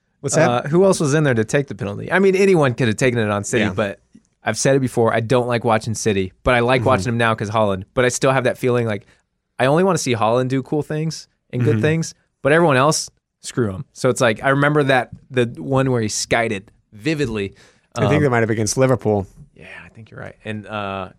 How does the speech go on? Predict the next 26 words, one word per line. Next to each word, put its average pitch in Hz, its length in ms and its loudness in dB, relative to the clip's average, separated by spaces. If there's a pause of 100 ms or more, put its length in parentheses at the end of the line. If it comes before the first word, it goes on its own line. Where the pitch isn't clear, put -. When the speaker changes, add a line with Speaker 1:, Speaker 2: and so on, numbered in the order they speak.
Speaker 2:
yeah, 120 200 -4
'cause 117 160 -10
I 110 100 -2
think 120 180 -6
it - 180 -10
could, 123 140 -12
they 101 80 -6
coulda 127 200 -6
won. 104 400 -6 (540)
Um, 98 300 -8
anyways, 90 340 -8
but 104 240 -8
yeah, 95 220 -4 (100)
so 113 240 0
good, 175 300 -2
so 160 180 -4
good. 92 320 -10 (600)
Speaker 1:
I 110 120 -2
could 117 240 0
not, 113 200 2
be-, 117 160 0
I 113 120 0
could 147 300 0
not 123 200 2
believe 101 380 2
it, 80 120 -6